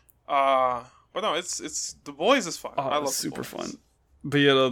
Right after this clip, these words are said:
Speaker 2: the dark hu-, like, this, the hu-, the, I don't, I'm pretty sure it's what they wanted to get across.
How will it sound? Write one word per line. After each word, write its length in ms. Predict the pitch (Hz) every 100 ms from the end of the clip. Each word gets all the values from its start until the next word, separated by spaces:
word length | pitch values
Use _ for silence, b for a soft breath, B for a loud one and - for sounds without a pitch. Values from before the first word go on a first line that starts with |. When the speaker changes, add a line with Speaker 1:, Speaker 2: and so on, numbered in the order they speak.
| 120
Speaker 2:
the 240 | 139 135
dark 360 | 131 151 156 160
hu-, 180 | 165 151
like, 420 | 147 139 135 123
this, 240 | 143 147
the 120 | 160
hu-, 380 | 143 156 - - -
the, 380 | 147 147 139 131
I 100 | 143
don't, 280 | 160 190 - _ -
I'm 140 | 151
pretty 220 | 160 277
sure 220 | 214 220 170 131
it's 200 | 127 -
what 180 | 135 127
they 100 | 117
wanted 560 | 110 107 107 113 123 120
to 120 | 135
get 160 | 131 131
across. 680 | - 143 143 143 143 -